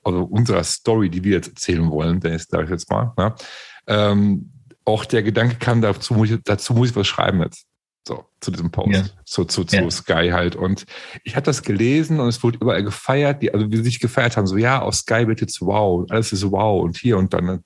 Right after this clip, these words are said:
Speaker 1: Siehst du, der dritte Satz steht dann so, für neue Kunden haben wir den und den Rabatt und hier und da und, ähm, dann, solange ihr nicht kündigt habt, ähm, dann habt ihr auch diesen Preis. Aber für bestehende Kunden gibt's nichts. So,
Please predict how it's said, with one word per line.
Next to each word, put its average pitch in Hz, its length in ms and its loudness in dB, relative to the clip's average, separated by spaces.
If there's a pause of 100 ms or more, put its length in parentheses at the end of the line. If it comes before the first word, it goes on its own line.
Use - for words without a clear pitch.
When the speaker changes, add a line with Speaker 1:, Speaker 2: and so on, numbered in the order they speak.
Speaker 1:
Siehst 120 240 -2
du, 117 60 4
der 110 120 4
dritte 135 260 0
Satz 120 220 0
steht 127 220 -2
dann 123 140 2
so, 123 220 0 (300)
für - 120 -4
neue 113 240 2
Kunden 147 340 0
haben 123 160 2
wir 113 160 4
den 110 180 0
und 107 80 2
den 101 140 2
Rabatt 101 420 -2
und 104 100 0
hier 131 200 2
und 139 100 0
da 131 260 2
und, 113 480 0
ähm, 110 520 2
dann, 107 260 2
solange 110 300 2
ihr 110 60 2
nicht 107 160 -2
kündigt - 280 0
habt, 123 140 -2
ähm, 110 260 2
dann 110 160 2
habt 120 180 0
ihr - 80 2
auch - 60 2
diesen 95 260 -2
Preis. - 440 -4
Aber 98 160 2
für 95 180 -2
bestehende 117 480 0
Kunden 135 300 0
gibt's - 260 -4
nichts. - 280 -14 (140)
So, - 220 -16